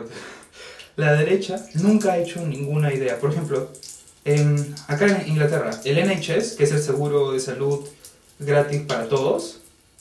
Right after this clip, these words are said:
fue una idea propuesta por el partido de izquierda. Y al principio, durante los primeros treinta años,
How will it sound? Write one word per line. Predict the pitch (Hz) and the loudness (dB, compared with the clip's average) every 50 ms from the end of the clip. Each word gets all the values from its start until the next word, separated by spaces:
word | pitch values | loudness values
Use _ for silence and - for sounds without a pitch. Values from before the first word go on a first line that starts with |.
| - - | -20 -20
fue | _ - - - - 185 185 208 | _ -20 -20 -16 -10 -6 -4 -2
una | 240 240 214 175 | 2 2 2 2
idea | 165 175 180 185 | 2 -2 -4 -4
propuesta | - 147 147 151 151 156 147 151 - 143 147 - - - | -2 -2 -4 -2 -2 -2 -2 -2 -2 -4 -4 -4 -4 -6
por | - 151 156 156 170 170 - - - - - _ _ _ _ _ _ _ _ _ _ _ _ _ _ _ | 0 2 4 4 4 2 2 -4 -8 -14 -20 _ _ _ _ _ _ _ _ _ _ _ _ _ _ _
el | 139 131 | -8 -6
partido | - 127 147 - - 156 156 151 | -4 -2 -4 -4 -4 0 4 4
de | 143 131 | 4 4
izquierda. | - - - - - - - - - - _ _ _ _ _ _ _ _ _ _ _ _ _ _ _ _ _ | 2 -2 -4 -4 -4 -4 -6 -10 -14 -20 _ _ _ _ _ _ _ _ _ _ _ _ _ _ _ _ _
Y | - 160 156 | -4 0 2
al | 147 - | 2 2
principio, | 139 143 143 147 - 196 196 196 185 | 2 -2 -2 -2 -2 -2 0 2 2
durante | 165 147 147 - | 2 2 2 0
los | 135 127 127 | 0 -2 -2
primeros | - 147 160 160 156 | -2 -2 -2 -2 -4
treinta | 151 160 156 147 147 147 | -4 -4 -4 0 0 0
años, | 143 147 180 226 233 - | 0 0 -2 -6 -6 -8